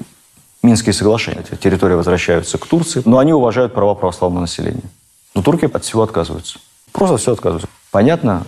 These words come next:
их разгоняет английская и французская дипломатия. Турки отказываются, Россия не выводит войска, Турция объявляет войну России. После этого мы один на один с Турцией.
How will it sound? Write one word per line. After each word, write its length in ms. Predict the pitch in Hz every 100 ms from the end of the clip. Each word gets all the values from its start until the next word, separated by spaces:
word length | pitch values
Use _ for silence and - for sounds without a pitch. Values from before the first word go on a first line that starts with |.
| -
их 240 | - - -
разгоняет 720 | 101 90 98 107 131 117 - - _ _ - - _
английская 520 | 95 92 110 110 -
и 20 |
французская 500 | 90 90 90 92 -
дипломатия. 600 | 87 87 85 87 85 - - _ _ _
Турки 260 | - 202 190
отказываются, 800 | 180 - 180 180 175 160 - 143 - - - - - - - - - -
Россия 600 | - 107 117 - 90 78 76 - _ _ - _ -
не 200 | - 120
выводит 400 | 98 90 87 85
войска, 320 | 90 87 160 170 - _ _
Турция 480 | 143 170 - 147 - -
объявляет 840 | 107 92 92 87 92 117 139 - -
войну 440 | 85 90 90 98
России. 420 | 95 90 - - - _ _ _ _ _
После 260 | - 131 165
этого 320 | 202 160 127 - - - - _ _
мы 240 | - 117 147
один 340 | 110 104 127
на 80 | 104
один 180 | 98 101
с 80 |
Турцией. 400 | - 85 - -